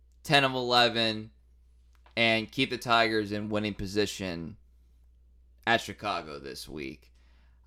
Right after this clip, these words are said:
I don't know if that means that Skubal's on the way back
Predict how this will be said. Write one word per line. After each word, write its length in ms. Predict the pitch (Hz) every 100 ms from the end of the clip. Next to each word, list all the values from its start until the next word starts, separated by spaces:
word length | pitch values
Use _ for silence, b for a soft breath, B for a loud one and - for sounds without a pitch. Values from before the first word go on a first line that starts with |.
| -
I 140 | 113
don't 240 | 131 147 139
know 580 | 139 143 139 135 135 123
if 240 | 117 117 -
that 280 | 113 110 107
means 540 | 117 113 113 110 98
that 240 | 104 101
Skubal's 720 | - - 123 110 113 113 110 90
on 240 | 101 107
the 80 | 101
way 240 | 98 104
back 640 | 90 117 147 202 - -